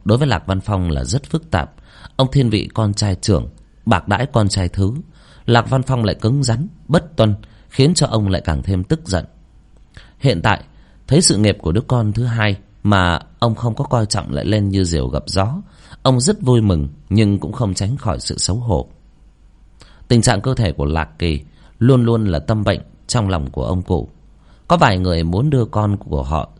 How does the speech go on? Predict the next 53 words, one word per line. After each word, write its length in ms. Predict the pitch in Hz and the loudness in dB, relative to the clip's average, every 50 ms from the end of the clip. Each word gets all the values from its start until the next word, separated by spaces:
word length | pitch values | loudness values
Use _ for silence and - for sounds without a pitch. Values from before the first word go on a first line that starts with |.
| - | -6
cho 180 | - - 104 98 | -2 0 0 0
Lạc 240 | 90 80 73 - - | 0 -2 -4 -6 -6
Kỳ 180 | 80 76 69 | -6 -4 -4
làm 140 | 71 69 69 | -4 -6 -6
con 200 | - - 95 92 | -4 -4 -4 -4
thừa 220 | - 90 80 69 | -4 -4 -4 -4
tự, 240 | - - - 80 73 - - - - - - - - - | -4 -2 -4 -4 -4 -6 -14 -20 -20 -20 -20 -16 -4 2
nhưng 180 | 135 147 143 139 | 2 4 4 4
kỳ 120 | 123 101 | 2 2
thật 220 | - 98 90 - - - - - - - | 2 2 -2 -2 -4 -16 -20 -18 -6 0
ông 160 | - 117 104 | 0 2 2
cụ 300 | 101 - 104 85 - - - - - - - | 2 2 0 0 0 -6 -14 -20 -20 -12 -4
cũng 340 | - 120 95 127 160 170 156 - | -2 -2 0 0 0 -2 -2 0
ủng 220 | - 95 73 60 | 0 -2 -2 0
hộ. 260 | 64 76 85 82 - - - - - - - - - - - - - - | -2 -2 -2 -2 -2 -4 -10 -20 -20 -20 -20 -20 -20 -20 -20 -20 -10 -2
Đối 120 | - 127 147 | 2 2 2
với 100 | 165 - | 2 2
ông 180 | - 131 123 | 2 0 0
thì 120 | 123 - 82 | 0 -4 -2
tất 220 | - 165 170 - | -2 -2 -2 0
cả 180 | - 98 78 65 | 0 0 0 0
đều 180 | 67 71 73 | 0 -2 -2
là 140 | 71 69 69 | 0 0 -2
cháu 320 | 71 - - 92 113 151 - | -4 -4 -6 -4 -4 -6 -4
ông, 180 | - 107 110 101 - - - - - | -2 0 0 0 -2 -6 -20 -16 -6
dù 180 | - 107 113 | 0 2 2
sao 240 | 104 - - 131 127 | 4 4 2 0 0
thì 100 | 110 107 | 0 0
Lạc 200 | 80 78 80 78 - - | 0 0 -2 -2 -4 -4
Kỳ 200 | - 90 82 76 | -2 0 0 0
cũng 240 | 71 - - - 143 | -2 -2 -4 -4 -2
không 220 | 143 - 127 104 | -2 0 -2 0
thể 140 | 98 90 73 | 0 -2 -4
có 140 | - - 120 | -2 -4 -4
con, 300 | - - - 107 104 101 - - - - - - | -4 0 0 0 0 0 -2 -8 -18 -20 -8 -2
tính 160 | - 110 120 | -2 0 0
toán 240 | - - 104 110 127 | 0 0 -2 -2 -2
sớm 320 | 127 - - 113 120 151 | -2 0 0 0 0 2
một 200 | 160 98 71 - | 0 0 -2 -2
chút, 160 | - 135 160 - - - - - - - - - - | -2 -2 -2 -2 -2 -10 -20 -20 -20 -20 -16 -4 2
nhận 260 | 120 135 - - 80 | 2 2 2 2 0
một 60 | 95 | 0
đứa 120 | 101 135 156 | 2 0 2
con 220 | - 135 120 110 | 2 2 0 2
từ 180 | - - 87 76 | 0 0 0 0
sớm 380 | - - - 104 120 156 196 - - - - - - | 0 0 0 0 0 0 -2 -6 -10 -18 -20 -12 -2
thì 120 | - 113 101 | 0 2 2
có 140 | - 156 | 2 0
thể 160 | 156 151 110 85 | 0 0 2 0
bồi 180 | 87 85 85 | 2 0 0
dưỡng 220 | 80 90 107 151 165 | 0 0 -2 -2 -2
tình 220 | - 98 80 76 | -2 -2 -2 -2
cảm. 220 | - 80 76 67 | -2 -4 -4 -4